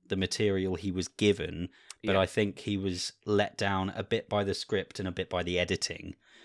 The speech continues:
Speaker 2: Yeah,
Speaker 1: But
Speaker 2: no, agree, agree.
Speaker 1: his performance was good. His physicality was good.
Speaker 2: Mm.
Speaker 1: Um, I like the fact that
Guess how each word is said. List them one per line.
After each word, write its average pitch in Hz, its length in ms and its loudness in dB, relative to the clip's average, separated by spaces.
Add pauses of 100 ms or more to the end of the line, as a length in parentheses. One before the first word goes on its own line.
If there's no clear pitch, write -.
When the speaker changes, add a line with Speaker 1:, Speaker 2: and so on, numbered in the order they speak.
Speaker 2:
Yeah, 120 140 2
Speaker 1:
But 92 220 2
Speaker 2:
no, 104 160 -2
agree, 95 240 -2 (100)
agree. 92 280 -12 (180)
Speaker 1:
his 113 180 2
performance 135 500 2
was 120 120 -8
good. 127 180 2
His 110 180 -2
physicality 113 840 -2
was 107 160 -2
good. 104 460 4 (440)
Speaker 2:
Mm. 92 220 -10 (100)
Speaker 1:
Um, 95 460 0 (300)
I 151 80 6
like 165 380 2
the 139 60 -2
fact - 380 -2
that 131 220 0